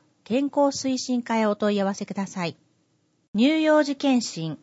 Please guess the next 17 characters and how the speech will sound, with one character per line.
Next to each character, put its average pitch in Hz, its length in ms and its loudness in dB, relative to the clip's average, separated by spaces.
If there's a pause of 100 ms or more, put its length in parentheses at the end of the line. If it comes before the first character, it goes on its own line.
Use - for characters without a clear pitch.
(560)
教 294 240 4
室 302 180 -6
に 294 140 0
関 294 240 0
す - 100 -6
る 180 140 0
お 175 40 -4
知 180 140 -12
ら 180 100 -6
せ 175 160 -12
が 165 280 -6 (280)
八 180 200 -6
つ - 160 -2
あ 254 80 4
り 233 100 -2
ま 214 180 -4
す。 - 280 -16